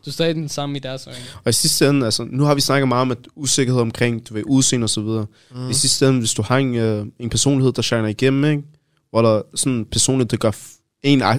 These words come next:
Speaker 2: attraktiv. Hvis du har en sådan en personlighed, du kan lige pludselig blive en ti ud af ti og sådan noget.
Speaker 3: Ja, fordi i den her verden,
Speaker 1: Ja,
Speaker 3: nogle
Speaker 1: ja,
Speaker 3: folk,
Speaker 1: ærligt,
Speaker 3: nogle folk
Speaker 1: ærligt.
Speaker 3: tænker mere på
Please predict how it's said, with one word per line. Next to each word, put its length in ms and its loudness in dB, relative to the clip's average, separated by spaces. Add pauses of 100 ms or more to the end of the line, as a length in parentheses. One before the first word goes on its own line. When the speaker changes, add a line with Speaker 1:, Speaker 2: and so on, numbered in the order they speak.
Speaker 2:
attraktiv. 460 0
Hvis 80 -4
du 80 -4
har 80 2
en 60 2
sådan 240 2
en 40 -10
personlighed, 380 0
du 80 -6
kan 240 -4
lige 120 -4
pludselig 440 -4 (440)
blive 120 0
en 60 0
ti 200 4
ud 80 6
af 80 4
ti 200 2
og 60 4
sådan 180 4
noget. 160 -2
Speaker 3:
Ja, 180 -2
fordi 180 -4
i 20 -4
den 180 -2
her 120 0
verden, 280 -2
Speaker 1:
Ja, 60 0
Speaker 3:
nogle 200 0
Speaker 1:
ja, 100 -6
Speaker 3:
folk, 140 0
Speaker 1:
ærligt, 160 0
Speaker 3:
nogle 120 -2
folk 100 -4
Speaker 1:
ærligt. 140 0
Speaker 3:
tænker 180 -2
mere 140 -2
på 460 -2